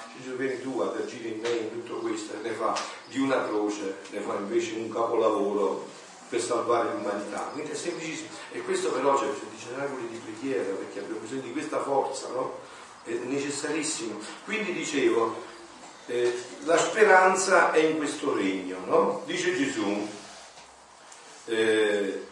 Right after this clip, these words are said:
"Perché della mia volontà, la sua specialità caratteristica è proprio questa, rendere felici Dio e l'uomo.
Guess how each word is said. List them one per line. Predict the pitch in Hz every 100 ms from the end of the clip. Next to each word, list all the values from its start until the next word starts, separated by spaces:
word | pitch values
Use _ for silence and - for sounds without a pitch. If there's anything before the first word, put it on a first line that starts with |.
| - - -
"Perché | 170 180 - 139 113 113 113
della | 113 120 -
mia | 196 180
volontà, | 151 139 - - -
la | -
sua | - -
specialità | - 139 131 127 135 139
caratteristica | 127 123 127 123 - 98 110
è |
proprio | - 139 -
questa, | 110 98 - 95
rendere | 147 165 147 139 123
felici | 139 123 110 - 110 -
Dio | 92 95 95 104 -
e | 220
l'uomo. | - - - - -